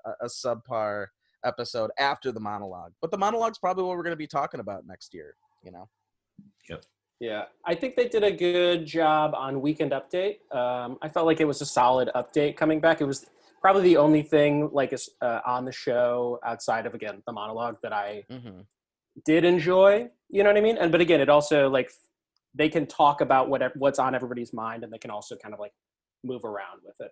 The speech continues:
Speaker 3: And I just like Che and, uh,
Speaker 1: I know you're a big
Speaker 3: um,
Speaker 1: Jost guy. Colin Jost.
Speaker 3: and Jost. No, I, I, I like Che much more than Jo-, Che. Che,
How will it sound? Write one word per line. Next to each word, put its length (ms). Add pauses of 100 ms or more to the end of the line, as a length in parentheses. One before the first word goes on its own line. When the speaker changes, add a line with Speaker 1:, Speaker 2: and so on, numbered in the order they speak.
(140)
Speaker 3:
And 100
I 100
just 300
like 280 (260)
Che 640 (420)
and, 380
uh, 600 (280)
Speaker 1:
I 20
know 140
you're 160
a 80
big 80
Speaker 3:
um, 120
Speaker 1:
Jost 320
guy. 320 (640)
Colin 240
Jost. 140
Speaker 3:
and 80
Jost. 500
No, 220
I, 100 (220)
I, 200
I 140
like 180
Che 180
much 300
more 160
than 120
Jo-, 100 (120)
Che. 180
Che, 300